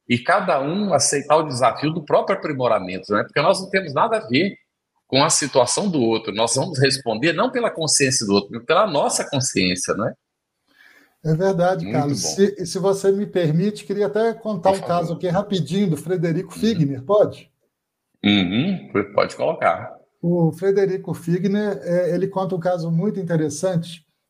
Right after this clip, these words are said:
Speaker 2: de dois espíritos que se encontraram lá no mundo espiritual. Um era um orador espírita, sabe?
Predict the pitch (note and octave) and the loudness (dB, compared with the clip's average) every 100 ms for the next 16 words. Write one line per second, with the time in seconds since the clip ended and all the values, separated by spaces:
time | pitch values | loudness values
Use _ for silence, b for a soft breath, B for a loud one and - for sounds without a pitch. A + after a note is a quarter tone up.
0 | _ C#3+ D#3 F3 G3+ E3 D#3+ D#3+ F#3 G3 | _ -2 2 6 4 4 -4 -6 -2 0
1 | C#3+ - - - - E3+ F3+ F3+ E3 E3+ | 0 -2 -16 -8 2 2 2 0 0 0
2 | E3+ E3+ E3+ E3+ D#3+ E3 - E3+ E3 E3 | 0 -2 0 0 0 -2 -4 -2 -2 0
3 | D3 B2+ C3+ G3+ A#3 A3 b F#3+ G3+ G#3+ | 0 0 2 4 2 -4 b 2 2 0
4 | A3+ G#3+ E3 G#3+ G#3+ - F#3 G3 - B2+ | 0 2 4 2 0 -4 -2 -2 -4 2
5 | G#3 A3 | 2 2